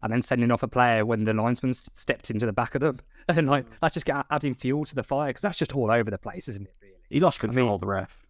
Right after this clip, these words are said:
Speaker 2: Yeah.
Speaker 1: He, he, he did, he did lose, lose control. And, and wh-, when you're, s-, you're sending off players on the bench straight reds for violent conduct without actually being sure, I mean, like, where does V A R come in then? That's a game-changing moment. Is it off the pitch? They can't do anything about it. I just,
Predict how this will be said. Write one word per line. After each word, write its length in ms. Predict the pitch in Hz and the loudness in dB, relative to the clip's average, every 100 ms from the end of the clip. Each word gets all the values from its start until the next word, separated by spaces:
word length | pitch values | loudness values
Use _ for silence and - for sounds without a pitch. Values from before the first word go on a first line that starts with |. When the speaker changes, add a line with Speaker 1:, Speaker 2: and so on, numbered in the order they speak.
| - | -8
Speaker 2:
Yeah. 300 | 107 107 101 - | -4 -4 -4 -6
Speaker 1:
He, 100 | 151 | -4
he, 200 | 165 - | -4 -2
he 100 | 170 | 0
did, 200 | 165 - | 0 0
he 120 | 147 | 0
did 140 | 139 135 | 0 2
lose, 260 | 120 110 - | 2 -2 -2
lose 200 | 127 110 | 0 0
control. 440 | 117 104 117 98 | -2 2 4 2
And, 120 | 98 104 | -2 -4
and 160 | 131 127 | -4 -2
wh-, 220 | 143 - | -4 -2
when 140 | 156 | -2
you're, 60 | 147 | -2
s-, 200 | - - | -2 -2
you're 120 | 131 | -2
sending 320 | - 131 117 | 2 0 2
off 120 | 113 - | 0 2
players 280 | 120 113 | 2 2
on 120 | 117 104 | 0 -2
the 60 | |
bench 240 | 101 117 95 | -2 -2 -2
straight 380 | - 123 101 | 0 0 0
reds 260 | 113 101 - | -2 -4 -6
for 140 | - | -4
violent 340 | 98 113 101 104 | 0 2 2 -2
conduct 480 | 120 113 104 - - | -2 0 -2 -8 0
without 240 | 110 110 | 0 2
actually 360 | 113 - 98 90 | -2 -6 -8 -4
being 260 | 104 90 | -2 -2
sure, 400 | - 110 85 85 - - _ - | -2 -4 -4 -8 -14 -20 _ -2
I 60 | |
mean, 340 | 120 117 113 - - - | 2 2 0 -4 -6 0
like, 160 | 131 | 2
where 160 | 131 151 | 2 0
does 140 | 139 | 0
V 80 | 151 | 0
A 160 | 135 127 | 4 4
R 140 | 123 | 4
come 180 | 120 123 | 2 0
in 100 | 107 | 0
then? 160 | 160 135 | 0 -2
That's 140 | 131 | -2
a 40 | |
game-changing 560 | 117 120 110 120 113 101 | 0 0 0 0 0 0
moment. 300 | 120 107 90 - - - | 0 0 -6 -18 -20 -8
Is 160 | 127 107 | -4 -2
it 40 | |
off 140 | 123 - | -2 -2
the 80 | |
pitch? 260 | 107 - - | -4 -4 -2
They 120 | 113 | -4
can't 240 | - 117 107 | 0 0 0
do 100 | 123 | -2
anything 240 | 123 127 | -2 -4
about 300 | 120 127 175 | 0 0 2
it. 80 | 151 | 0
I 80 | 123 | -2
just, 280 | - - | -6 -12